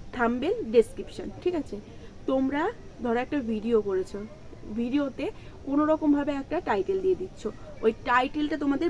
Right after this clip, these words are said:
ভালোভাবে মানে দিতে হবে, মানে আকর্ষণীয় একটা টাইটেল দিতে হবে। আর থাম্বনেলটা তো সব থেকে বেশি গুরুত্বপূর্ণ, কারণ পেহলে, মানে পেহলে দর্শনধারী ফির গুণবিচারী, ঠিক আছে? তোমার ধরো উপরের যে ছবিটা, ছবিটা দেখেই যদি তোমার পছন্দ না হয়, তুমি কি ভিডিওর ভেতরে দে-, ঢুকবে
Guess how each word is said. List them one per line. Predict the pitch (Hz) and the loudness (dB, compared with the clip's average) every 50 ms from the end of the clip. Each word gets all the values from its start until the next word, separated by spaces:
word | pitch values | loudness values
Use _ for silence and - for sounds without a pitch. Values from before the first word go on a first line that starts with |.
| 285 - - | 0 -2 0
ভালোভাবে | - 220 220 233 233 226 208 196 233 277 311 | 2 4 6 6 6 4 2 0 2 4 4
মানে | 277 247 269 247 | 4 4 2 -2
দিতে | 226 208 - 214 196 | -4 -4 -2 0 0
হবে, | 185 175 196 | 0 0 -2
মানে | 214 254 - - - 233 | -4 -6 -4 0 0 0
আকর্ষণীয় | 233 - 302 311 - - 320 302 302 294 254 | 0 0 -2 -2 0 2 4 4 4 4 2
একটা | 226 - - - - | 0 2 4 4 6
টাইটেল | 240 214 190 - 190 190 180 185 | 6 4 4 2 2 0 0 0
দিতে | - 208 196 | -2 -2 -2
হবে। | 190 - - - - - - - - - - 196 | -2 0 2 2 2 2 0 0 0 2 2 2
আর | 196 208 - - | 2 2 2 2
থাম্বনেলটা | 254 240 247 254 277 285 294 294 294 285 | 2 2 2 2 2 0 0 0 0 0
তো | 320 330 311 | 0 0 0
সব | - 247 - - | 0 0 -2 -2
থেকে | - 285 - 226 233 | -2 0 2 2 2
বেশি | 226 - 285 262 | 2 2 0 0
গুরুত্বপূর্ণ, | 269 254 233 - 269 - - 240 240 247 277 302 - - | -2 -4 -4 -4 -6 -4 -4 -2 0 0 0 0 0 0
কারণ | 226 220 247 285 311 302 - - - - - - - - - - | 0 2 6 6 6 6 4 0 -6 -8 -8 -10 -10 -10 -4 -2
পেহলে, | 269 247 247 240 247 262 254 254 302 302 | -2 0 0 0 2 2 2 2 2 2
মানে | 254 226 226 226 - | 2 2 0 0 2
পেহলে | 226 226 214 214 254 294 - - - - - - - - 226 | 2 4 4 4 2 0 -2 -4 -10 -14 -14 -12 0 4 4
দর্শনধারী | 226 226 - - 285 294 285 294 294 330 359 349 - | 4 4 4 4 4 4 6 6 6 4 4 4 2
ফির | 294 294 285 220 | 2 2 2 4
গুণবিচারী, | 226 208 190 180 190 - 202 190 208 214 - | 2 4 4 2 2 2 0 0 0 2 2
ঠিক | 359 - 403 | 2 2 2
আছে? | 320 - 220 214 - - - - - - - | 0 0 -2 -4 -4 -6 -12 -14 -10 -4 -2
তোমার | 277 269 262 262 254 285 359 381 277 226 240 | 0 2 2 2 2 2 2 0 0 2 2
ধরো | 226 240 269 294 - 247 | 4 4 4 2 2 0
উপরের | - 254 254 262 226 277 | 0 -2 -2 -2 -2 -2
যে | 294 - | -4 -2
ছবিটা, | - 277 247 285 - 220 240 277 - | -2 0 0 0 0 0 -2 0 2
ছবিটা | - 214 226 226 277 254 233 | 2 0 2 0 -2 -2 -2
দেখেই | 262 - 294 294 | 0 0 0 0
যদি | 277 302 302 302 | -2 -4 -2 2
তোমার | 294 294 320 302 - | 2 2 2 2 0
পছন্দ | 254 247 - 320 302 285 285 240 | -4 -2 2 2 2 2 2 0
না | 208 220 | 0 0
হয়, | 233 240 247 | -2 -2 -2
তুমি | - 220 220 214 | -2 -2 -2 -2
কি | 285 262 220 220 | -2 -4 -4 -4
ভিডিওর | 208 185 226 262 269 220 | -4 -2 -2 -2 0 0
ভেতরে | 214 190 254 269 285 220 | 0 0 2 0 0 2
দে-, | 226 233 214 214 | 2 0 2 0
ঢুকবে | 214 262 262 - 370 | -2 -2 -2 0 0